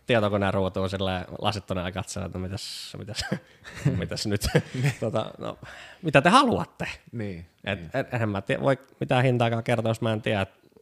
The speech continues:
Speaker 1: haluatteko te lentää johonkin Saamarin linnaan ja polttaa sen ja
Speaker 2: Niin. No.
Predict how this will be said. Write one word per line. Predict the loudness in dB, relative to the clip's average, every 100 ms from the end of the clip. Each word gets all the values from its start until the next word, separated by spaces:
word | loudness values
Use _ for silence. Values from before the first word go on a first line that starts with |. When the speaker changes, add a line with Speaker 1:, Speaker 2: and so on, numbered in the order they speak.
| _
Speaker 1:
haluatteko | 0 0 0 -2 -4
te | -4 -6 _ _ -8
lentää | -6 -2 -2
johonkin | 0 0
Saamarin | 2 2 2 0
linnaan | 0 0 0
ja | 0
polttaa | 0 0 -2 -6
sen | -4 -4
ja | -4 -6 -12 -10
Speaker 2:
Niin. | -6 -6 -8 -12 _ -8 0
No. | 0